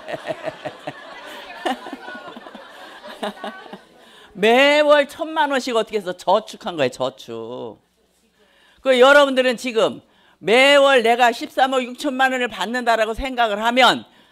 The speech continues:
매월 내가 지금 천만 원씩 저축을 해. 근데 일하다가 힘들다, 어렵다 이런 말 나와요, 안 나와요? 어? 그리고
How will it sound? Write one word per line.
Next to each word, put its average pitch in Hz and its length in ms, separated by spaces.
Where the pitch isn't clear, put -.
매월 269 440
내가 254 240
지금 247 220
천만 294 360
원씩 240 240
저축을 226 480
해. 214 380
근데 269 280
일하다가 254 640
힘들다, 269 680
어렵다 269 340
이런 262 260
말 269 160
나와요, 233 400
안 240 240
나와요? 247 560
어? - 140
그리고 240 480